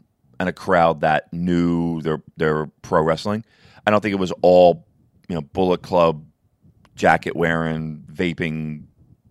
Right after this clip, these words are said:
numbnuts. I felt like it was, you know, a s-, a, a very smart, intelligent crowd that knew everything that they needed to know,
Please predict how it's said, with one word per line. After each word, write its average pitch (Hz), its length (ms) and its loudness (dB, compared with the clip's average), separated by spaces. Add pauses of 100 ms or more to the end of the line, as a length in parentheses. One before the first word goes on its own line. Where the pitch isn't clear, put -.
(680)
numbnuts. 90 600 -4 (840)
I 82 140 -4
felt 85 260 -4
like 80 180 -4
it 80 120 -4
was, 78 520 -4 (240)
you 90 80 -6
know, 78 140 -2
a - 40 -4
s-, - 280 -8
a, 85 140 -2 (120)
a 87 60 -4
very 87 380 0
smart, - 400 -6
intelligent 80 440 -6
crowd 82 360 0
that 87 160 -2
knew 85 400 -2 (1000)
everything 117 300 4
that 107 140 2
they 101 160 4
needed 98 340 0
to 95 100 0
know, 104 300 0